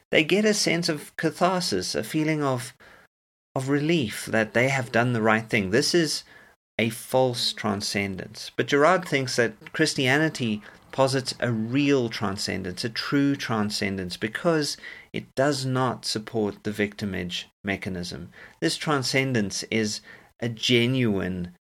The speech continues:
innocence. It is not siding against people. And at the center of this Christian epistemology is, of course,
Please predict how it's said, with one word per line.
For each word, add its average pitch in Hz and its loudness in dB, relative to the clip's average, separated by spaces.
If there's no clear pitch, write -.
innocence. 151 0
It 104 0
is 107 0
not 110 0
siding 104 0
against 95 -4
people. - -8
And 104 0
at 123 2
the 143 0
center 160 2
of 131 4
this 107 0
Christian 113 -2
epistemology 95 -2
is, 120 0
of 120 -4
course, - 0